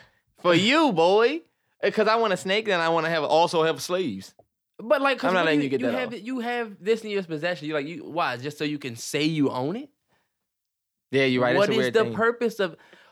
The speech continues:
Speaker 2: you got a, oh, I got a raw Texas rattlesnake. For what?
Speaker 1: Yeah, I don't get the, I don't get having a,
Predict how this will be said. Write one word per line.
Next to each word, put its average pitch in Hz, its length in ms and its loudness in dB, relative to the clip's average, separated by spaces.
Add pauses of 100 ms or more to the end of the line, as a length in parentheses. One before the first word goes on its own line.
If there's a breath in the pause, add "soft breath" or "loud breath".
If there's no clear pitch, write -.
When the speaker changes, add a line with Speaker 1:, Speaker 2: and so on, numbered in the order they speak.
Speaker 2:
you 202 140 -8
got 196 140 4
a, - 40 4
oh, 143 80 0
I 120 240 0
got 90 80 -12
a 98 40 -8
raw 117 160 -2
Texas 110 340 -8
rattlesnake. 127 640 -4 (380)
For 262 320 4
what? 294 480 2
Speaker 1:
Yeah, 165 180 2
I 170 40 2
don't 185 140 0
get 160 180 -2
the, 147 200 0
I 156 80 -2
don't 170 120 -4
get 156 140 -2
having 139 240 -4
a, 113 160 -10